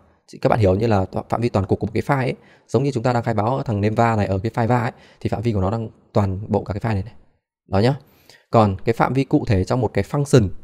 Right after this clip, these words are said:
đấy nhá, nó là phạm vi trong một cái hàm, một cái function này. Đây này, đoạn này này, phạm vi cụ thể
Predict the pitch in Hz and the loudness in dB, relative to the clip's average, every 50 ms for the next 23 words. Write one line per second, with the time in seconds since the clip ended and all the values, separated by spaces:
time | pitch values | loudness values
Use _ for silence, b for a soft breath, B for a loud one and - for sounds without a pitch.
0 | - - - _ 113 120 131 147 123 107 b b b b - 107 127 147 135 - | -14 -18 -10 _ -4 -2 -2 -2 -4 -4 b b b b 0 0 2 2 2 0
1 | 131 - 120 113 131 135 135 - 135 131 120 104 - - 101 101 120 120 107 101 | -2 -2 0 0 -2 -2 0 0 -2 0 0 0 0 0 -2 0 2 2 2 2
2 | 92 95 95 104 - 104 - 127 135 - 110 92 90 87 - - - _ _ _ | 0 -2 -4 -6 -6 -4 -4 -4 0 0 0 0 0 -4 -6 -12 -16 _ _ _
3 | _ _ _ _ _ _ - 110 101 95 - 95 101 101 98 95 - 98 - _ | _ _ _ _ _ _ -4 -2 -2 -2 -2 -4 -4 -2 -2 -4 -4 -6 -12 _
4 | _ _ - 123 - - 120 123 - - 139 - - 107 92 92 95 | _ _ -2 -2 0 2 0 -2 0 0 -4 -2 0 0 0 0 -2